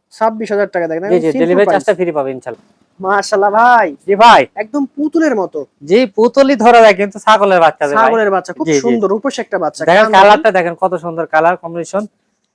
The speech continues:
Speaker 1: আচ্ছা,
Speaker 2: যারা
Speaker 1: ভাই।
Speaker 2: খামার শুরু করবেন,
Speaker 1: আচ্ছা।
Speaker 2: নতুন উদ্যোক্তা, তারা এগুলা বাচ্চা নিবেন ইনশাল্লাহ ভাই।
Speaker 1: খাসি না মেয়ে ভাই এটা?
Speaker 2: এটা মেয়ে বাচ্চা ভাই।
Speaker 1: মেয়ে বাচ্চা। বয়সের তথ্য?
Speaker 2: বয়সের তথ্য তিন মাস ভাই।
Speaker 1: তিন মাস। আচ্ছা,
Speaker 2: জি।
Speaker 1: দাম কত রাখবেন?
Speaker 2: দাম থাকলো একদম বারো হাজার টাকা।
Speaker 1: বারো হাজার টাকা?
Speaker 2: জি, জি।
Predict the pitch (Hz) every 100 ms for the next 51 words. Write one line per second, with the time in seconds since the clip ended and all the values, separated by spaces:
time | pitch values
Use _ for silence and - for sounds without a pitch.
0 | _ - 156 185 190 - 190 202 190 -
1 | 196 185 180 185 208 - _ 165 180 170
2 | 170 165 180 185 170 175 165 180 170 -
3 | 151 147 147 139 127 139 120 117 120 190
4 | 240 226 196 180 170 247 185 202 202 -
5 | 135 127 180 175 160 151 147 160 - 190
6 | 180 208 254 _ 160 185 214 214 208 220
7 | 226 202 180 170 208 _ _ _ _ 202
8 | 180 143 - - - 131 185 202 190 170
9 | 165 151 165 180 196 202 190 196 185 190
10 | 180 165 - 156 190 _ _ 165 175 190
11 | 196 233 269 294 202 131 151 175 139